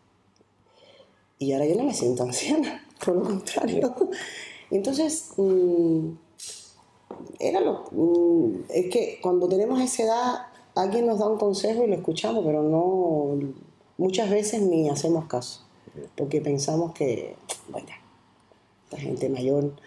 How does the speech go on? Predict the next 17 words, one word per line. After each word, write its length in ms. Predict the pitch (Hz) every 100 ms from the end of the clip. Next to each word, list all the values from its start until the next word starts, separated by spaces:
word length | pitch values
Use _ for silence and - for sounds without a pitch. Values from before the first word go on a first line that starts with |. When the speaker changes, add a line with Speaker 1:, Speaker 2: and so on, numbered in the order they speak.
| - - - - _ _ _ -
Speaker 1:
pues 220 | 175 170
no, 480 | 185 240 240 208 220
y 40 | 165
cuando 220 | 151 151
tenía 280 | 151 165 190
veintitrés 500 | 196 185 160 180 180
años 240 | 196 185 160
creo 200 | 160 156
que 140 | 147
era 460 | 147 147 135 131 127
lo 140 | 139 139
que 100 | 131
tocaba 380 | 127 151 170
en 60 | 151
ese 180 | 147 147
momento, 540 | 143 151 185 185 392 - _ _ _ _ - _ _ _ -
y 800 | 147 143 135 131 127 123 113